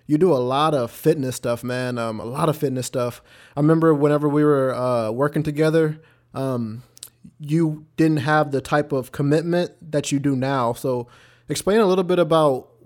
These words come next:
what the f-, what this fitness thing is to you and, uh, what you hope to make of it, man.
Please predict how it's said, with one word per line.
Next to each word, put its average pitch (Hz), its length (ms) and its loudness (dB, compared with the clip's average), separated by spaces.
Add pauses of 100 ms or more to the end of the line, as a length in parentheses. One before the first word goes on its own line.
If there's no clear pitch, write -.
what 151 520 -2
the 151 100 0
f-, - 180 -8
what 156 200 0
this 151 140 -2
fitness 156 320 -2
thing 151 240 0
is 156 400 0
to - 180 -6
you 156 480 0 (340)
and, 131 300 -4
uh, 120 240 0
what 123 360 -4
you 131 100 -2
hope 139 180 -4
to 104 100 -8
make 127 220 -6
of 107 120 -6
it, 107 80 -10
man. 113 200 -8